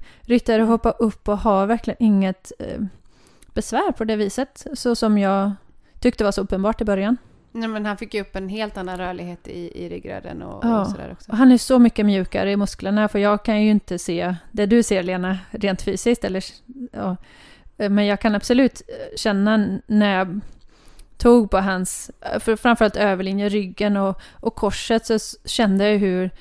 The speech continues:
Speaker 1: den här extrema stelheten var, eh, som bortblåst.
Speaker 2: För att han hade fått igång en, en stabilitet i kroppen och då kan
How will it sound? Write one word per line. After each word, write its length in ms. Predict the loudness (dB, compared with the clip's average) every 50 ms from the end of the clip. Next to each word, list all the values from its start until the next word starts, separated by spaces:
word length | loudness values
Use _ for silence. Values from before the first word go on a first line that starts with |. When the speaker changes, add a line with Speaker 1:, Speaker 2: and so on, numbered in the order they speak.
| -20 -14 -8
Speaker 1:
den 180 | -4 -2 0 0
här 340 | 0 0 -2 -2 -4 -6 -10 _ _
extrema 640 | -16 -14 -14 -12 -10 0 2 6 6 6 6 4 2
stelheten 720 | 0 -2 -2 -2 -2 -4 -6 -6 -2 0 2 2 2 0 -2 -8 -20 -20
var, 380 | -14 -4 -2 0 0 0 -2 -2
eh, 260 | -6 -8 -12 -12 -14
som 440 | -10 -8 -6 -6 -4 -4 -6 -8 -10 -12 -18 -20 -16 -16 -14 -14 -14 -18 -20 -20 _ -12
bortblåst. 680 | -10 -6 -6 -6 -6 -4 -4 -4 -4 -4 -8 -16 -20 -20 -20 -20 -20 -20 _ _ _ _ _ _ _ _ _ -20
Speaker 2:
För 280 | -16 -8 -4 -2 -2 -2
att 120 | -4 -8
han 120 | -8 -8 -8
hade 140 | -8 -10
fått 360 | -12 -12 -14 -14 -14 _ -20 -20 -20 _
igång 500 | -8 -8 -6 -4 -4 -4 -4 -4 -6 -8
en, 200 | -8 -10 -12 -10
en 400 | -10 -10 -10 -10 -10 -10 -12 -14 -14 -14 -16 -16 -16 -16
stabilitet 1040 | -16 -10 -10 -10 -8 -6 -8 -10 -8 -8 -6 -4 -2 -2 -2 -2 -4 -10 _ _ -20 -10
i 180 | -6 -6 -6 -4
kroppen 520 | -4 -8 -8 -8 -6 -6 -6 -6 -6 -6
och 280 | -8 -8 -8 -10 -14 -12
då 160 | -8 -8 -8 -8
kan 360 | -6 -8 -8 -8 -8 -10